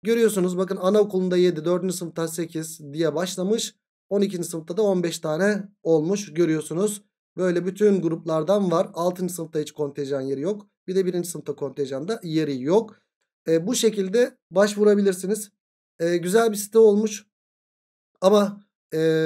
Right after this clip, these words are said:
burada bu sitede bence bakın Bartın, Çankırı, Nevşehir gibi illerde hala da açılmamış. Bence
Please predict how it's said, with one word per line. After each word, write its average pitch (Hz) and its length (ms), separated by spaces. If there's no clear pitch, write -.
burada 208 680
bu 165 180
sitede 214 680
bence 202 600
bakın 208 340
Bartın, 202 680
Çankırı, 202 680
Nevşehir 208 760
gibi 180 240
illerde 185 500
hala 180 420
da 160 80
açılmamış. 196 560
Bence 214 400